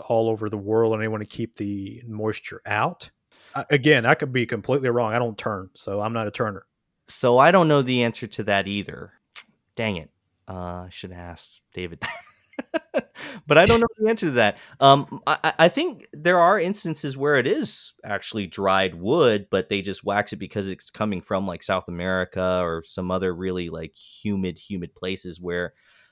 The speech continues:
Speaker 2: the differences in humidity, even in a warehouse, are so greatly different than maybe what might be in the continental U S.
Speaker 1: Yeah, and maybe I, I, and I'm talking about the small,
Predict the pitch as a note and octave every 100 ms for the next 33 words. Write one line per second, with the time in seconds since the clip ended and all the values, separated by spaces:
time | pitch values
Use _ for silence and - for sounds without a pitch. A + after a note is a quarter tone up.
0 | _ F#2 G2 F#2+ F#2 F2+ - G2+ A2 -
1 | G2+ - F#2+ F#2 F2+ F#2+ F2 - F#2 F#2+
2 | G2 F2 E2+ E2+ G#2+ G#2+ G2 F2 - F2+
3 | F2 F2+ F#2+ F2+ E2+ F2 E2+ D#2 - -
4 | F#2 D#2 E2+ F#2 G2 F2+ D#2+ F2+ F2+ -
5 | F2 E2+ E2 F#2 F2 E2+ E2+ E2+ F2 F2
6 | _ _ G2 F2+ - F#2 E2 E2 F2+ F2
7 | F2 E2 D#2+ D#2+ D#2+ E2+ - - - _
8 | - A2 G#2+ - B2 C3+ F#3 F3+ C#3 C3
9 | C3 C#3+ G3 - D3 B2+ A2+ G#2 G#2 -
10 | - A#2 A#2 A2+ A2 G2+